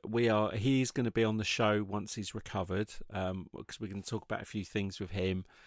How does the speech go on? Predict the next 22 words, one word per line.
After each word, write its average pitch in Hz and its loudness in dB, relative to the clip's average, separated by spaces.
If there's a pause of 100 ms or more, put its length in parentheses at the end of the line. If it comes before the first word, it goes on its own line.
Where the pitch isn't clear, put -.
(360)
Um, 92 -6 (520)
uh, - -6
and 113 0
Ian's 117 4
working 110 2
for 104 2
a - -10
company 107 -4
called 101 -6
Sense 104 2
Labs, 85 -4
who 113 2
make 95 2
amazing 95 0
tablets, 85 -6
and 92 -4
there's 95 0
some 104 -2
really 104 2
cool 104 -2
stuff - -2
coming 92 -6